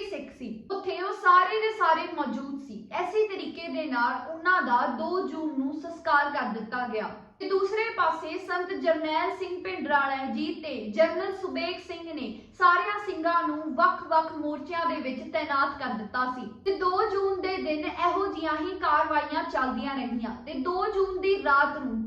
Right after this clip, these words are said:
ਭਾਰਤ ਦੀ ਪ੍ਰਧਾਨ ਮੰਤਰੀ ਇੰਦਰਾ ਗਾਂਧੀ ਨੇ ਦੂਰਦਰਸ਼ਨ ਦੇ ਉੱਪਰ ਆਪਣਾ ਇੱਕ ਬਿਆਨ ਦਿੱਤਾ ਤੇ ਇਸ ਬਿਆਨ ਨੂੰ ਜੇਕਰ ਚੰਗੇ ਤਰੀਕੇ ਨਾਲ ਸਮਝਿਆ ਜਾਏ ਤੇ ਇਹ ਪੂਰਾ ਬਿਆਨ ਪੰਜਾਬ ਤੋਂ ਰਿਲੇਟਿਡ ਹੀ ਸੀ। ਤੇ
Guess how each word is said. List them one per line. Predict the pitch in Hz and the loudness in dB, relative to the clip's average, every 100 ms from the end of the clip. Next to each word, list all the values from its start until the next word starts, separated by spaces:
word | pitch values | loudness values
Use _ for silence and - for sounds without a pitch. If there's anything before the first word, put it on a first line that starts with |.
| - | 2
ਭਾਰਤ | 359 320 - - | 6 6 4 -2
ਦੀ | 359 392 | -4 -4
ਪ੍ਰਧਾਨ | 359 359 339 285 277 | -4 2 4 4 0
ਮੰਤਰੀ | 269 262 262 269 - | -2 -2 -2 -8 -8
ਇੰਦਰਾ | 302 359 381 - 311 | -8 0 4 4 4
ਗਾਂਧੀ | 269 262 311 262 | 2 2 0 -2
ਨੇ | 262 - - - | -4 -6 -14 -14
ਦੂਰਦਰਸ਼ਨ | 226 359 427 - 349 349 370 339 | -2 0 0 2 0 0 -4 -6
ਦੇ | |
ਉੱਪਰ | 269 - 269 - | -6 -6 -4 -2
ਆਪਣਾ | 285 320 370 381 | 0 0 2 2
ਇੱਕ | 381 262 226 | 2 -2 0
ਬਿਆਨ | 285 277 294 254 | 2 4 2 0
ਦਿੱਤਾ | 220 247 294 320 - | -4 0 2 2 0
ਤੇ | 381 392 | 2 4
ਇਸ | 415 415 392 370 | 2 0 -6 -2
ਬਿਆਨ | 349 330 339 311 | 2 4 4 2
ਨੂੰ | 311 359 262 | 0 0 -2
ਜੇਕਰ | 311 330 302 277 | -4 0 -2 -2
ਚੰਗੇ | 381 381 427 466 | -4 0 0 0
ਤਰੀਕੇ | 427 392 381 381 | 0 0 0 2
ਨਾਲ | 381 370 370 | 2 2 0
ਸਮਝਿਆ | 311 302 339 339 311 | -2 0 2 2 2
ਜਾਏ | 262 240 254 - | 0 0 -2 -2
ਤੇ | |
ਇਹ | 349 349 370 359 | 2 4 2 2
ਪੂਰਾ | 359 370 359 | 4 6 6
ਬਿਆਨ | 302 277 269 269 240 | 4 2 0 0 -2
ਪੰਜਾਬ | 339 381 339 320 339 - | -4 0 6 6 6 2
ਤੋਂ | 403 | -2
ਰਿਲੇਟਿਡ | 392 330 294 - 294 | -2 -2 -4 -6 -4
ਹੀ | 277 285 | -2 -2
ਸੀ। | 269 220 - - | -4 -8 -12 -14
ਤੇ | - | -8